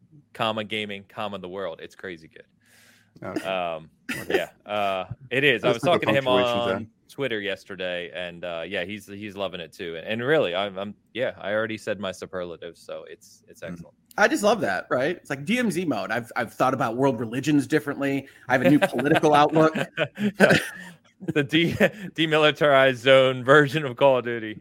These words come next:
Speaker 1: Yes. Um,
Speaker 2: Mm-hmm.
Speaker 1: yeah, it's awesome.
Speaker 3: I want
Speaker 1: Thank
Speaker 3: that
Speaker 1: you,
Speaker 3: to be the
Speaker 1: Vault Boy.
Speaker 3: debate answer. What got you into public office? I played this mode of Call of Duty Modern Warfare. My
Speaker 1: <laughs>
Speaker 3: God, changed everything.
Speaker 2: Does it every
Speaker 1: Changed
Speaker 2: time.
Speaker 3: I love it, Vault Boy.
Speaker 1: Yeah.
Speaker 2: Yep.
Speaker 1: Thank you, brother.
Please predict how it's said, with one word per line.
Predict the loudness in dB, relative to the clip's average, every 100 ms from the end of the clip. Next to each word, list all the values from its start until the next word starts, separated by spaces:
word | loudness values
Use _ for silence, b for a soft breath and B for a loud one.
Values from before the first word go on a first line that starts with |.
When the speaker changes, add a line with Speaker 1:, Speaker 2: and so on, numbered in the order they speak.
| -14
Speaker 1:
Yes. | -14 -14 _ _ _ _ b b b
Um, | -4
Speaker 2:
Mm-hmm. | -2 -2 -4 -10 -14 -18 -20 _
Speaker 1:
yeah, | -14 -14
it's | -14
awesome. | -16 -16 -4
Speaker 3:
I | 0
want | 0
Speaker 1:
Thank | 0
Speaker 3:
that | 0
Speaker 1:
you, | 0
Speaker 3:
to |
be |
the | 2
Speaker 1:
Vault | 2
Boy. | 2
Speaker 3:
debate | 2
answer. | 0 -6 -10 -10
What | -8
got | -6 -6
you | -4
into | -2 0 -2 -4
public | -4 -2
office? | -2 -4 -8 -18 -20 -16
I | -16
played | -8 -4 -2 0
this | -2 -2
mode | -2 -2 0 -2
of | -4 -10
Call | -12 -10
of | -8
Duty | -6 -4
Modern | -4 -6 -8 -8
Warfare. | -10 -12 -14 -18 -20 b b b b -20 -4
My | 0 2
Speaker 1:
<laughs> | 2
Speaker 3:
God, | 0 -2 -10 0
changed | 6 6 8
everything. | 6 4 2 -2 -14 -14 -10
Speaker 2:
Does | -6
it | -2
every | -2 -4
Speaker 1:
Changed | -4 2
Speaker 2:
time. | 8
Speaker 3:
I |
love | 10
it, | 8 4
Vault | 0 0
Boy. | -2 -2 -4 _ _ _ _ _ _
Speaker 1:
Yeah. | -20 -14 -12
Speaker 2:
Yep. | -12 _
Speaker 1:
Thank | -14 -14
you, | -12
brother. | -14 -14